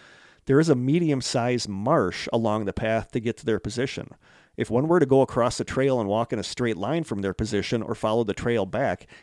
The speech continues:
it's easy to walk into the marsh. I truly believe that he is in that marsh. I think he wandered off or became disoriented, and after going back to pee or stretch his legs, got lost in the woods.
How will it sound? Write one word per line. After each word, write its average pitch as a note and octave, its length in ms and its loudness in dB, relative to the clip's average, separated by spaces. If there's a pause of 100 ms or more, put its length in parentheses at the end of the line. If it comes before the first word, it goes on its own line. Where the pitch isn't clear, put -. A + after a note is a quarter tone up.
it's - 220 -12
easy C3+ 300 -2
to C3 120 0
walk G#2 320 2
into A#2 220 -4
the G#2 80 -2
marsh. G2 560 -6 (440)
I A#2+ 100 -2
truly E3 380 0
believe C3 360 -2
that - 120 -2 (120)
he C3 160 -4
is A#2 140 -4
in A#2 160 -2
that A2 180 -2
marsh. F#2+ 640 -8
I A2+ 60 -4
think C#3+ 240 -4
he E3 120 0
wandered B2 420 2
off A#2 260 2
or B2+ 60 -2
became A#2+ 360 -6
disoriented, A#2+ 720 0
and A2 100 -2
after G#2+ 200 -2
going A#2 260 -2
back G#2+ 220 -4
to F#2 100 -8
pee D3 300 -4
or G#2 80 0
stretch A2+ 320 -4
his G2 160 -10
legs, C3 380 -2 (300)
got G2+ 180 -2
lost G2+ 340 0
in A2+ 60 -2
the G2+ 80 0
woods. G2 440 -2